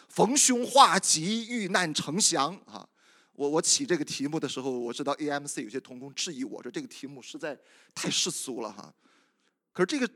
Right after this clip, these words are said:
这个是平常老-，我们中国的老百姓到了过年都喜欢讲的吉利话呀。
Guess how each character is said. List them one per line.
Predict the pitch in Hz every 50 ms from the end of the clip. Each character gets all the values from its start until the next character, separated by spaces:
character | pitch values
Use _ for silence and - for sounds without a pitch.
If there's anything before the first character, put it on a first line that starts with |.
| _ _ _ _
这 | _ - -
个 | 208 208 190 - - _ _ _ _
是 | - - 220 214
平 | _ - - 202
常 | 190 208 208 208
老-， | 160 135 - 180 - _
我 | 143 135
们 | 147 165
中 | - 202 214
国 | 185 160
的 | 151
老 | 147 131 131 139
百 | 135 113
姓 | 113 - - 139
到 | 139 175 160
了 | 147
过 | - - 190 156
年 | 123 117 120 120 135 - _ _
都 | 190 208
喜 | - - -
欢 | 110 117 120
讲 | - - - -
的 | 104 110
吉 | - - 113
利 | 113 123
话 | 117 - 143 113 90
呀。 | -